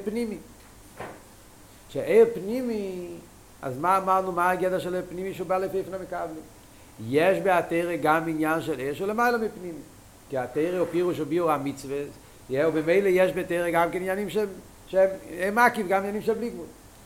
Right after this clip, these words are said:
עוד יותר אנחנו אומרים, יש בתורה גם עצם. ענו נפשי כסוביס יוביס. זאת אומרת, אתה שואל בפעל ממש,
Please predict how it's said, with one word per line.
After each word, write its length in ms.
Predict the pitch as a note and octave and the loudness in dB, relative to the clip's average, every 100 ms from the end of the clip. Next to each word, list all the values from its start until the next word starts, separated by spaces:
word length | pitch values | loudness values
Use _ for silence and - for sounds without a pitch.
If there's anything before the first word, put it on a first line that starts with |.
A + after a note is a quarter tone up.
| - - | -20 -8
עוד 280 | - G3 F#3+ | 4 8 8
יותר 380 | F#3+ F#3 F#3+ F#3 | 6 4 4 4
אנחנו 360 | F3+ F3 E3+ E3 | 4 0 0 -4
אומרים, 420 | D#3+ E3 E3+ E3+ - D3 | -4 -2 -4 -6 -10 2
יש 220 | D#3+ E3+ | 2 2
בתורה 380 | F3 F3 F3+ F3+ | -2 -4 -4 -2
גם 180 | F3 E3+ | -2 -2
עצם. 240 | F#3+ G3 D3 - - - - - - | -6 -6 -12 -16 -20 -20 -20 -20 -12
ענו 200 | C3+ D#3+ | -2 0
נפשי 300 | E3+ E3+ E3 | 0 -2 -4
כסוביס 320 | E3 E3+ E3 D#3+ | -4 -4 -4 -4
יוביס. 300 | E3+ D#3+ - - - - - - - - - - - - - - - - - - - - - - - - | -4 -6 -10 -18 -20 -20 -20 -20 -20 -20 -20 -20 -20 -20 -20 -20 -20 -20 -20 -20 -20 -20 -20 -20 -20 -20
זאת 100 | - | -4
אומרת, 380 | F3+ G3 A#3 A3+ - - - - - - - - - - - - - D#3 | 0 2 4 2 -2 -16 -20 -20 -20 -20 -20 -20 -20 -18 -18 -18 -12 -6
אתה 180 | G3 F3 | -2 0
שואל 320 | F#3 G#3 B3+ | 4 6 6
בפעל 380 | A3 A3+ G3+ F#3+ | 4 2 0 2
ממש, 500 | G3 A3+ G#3+ F3+ | 4 2 2 -2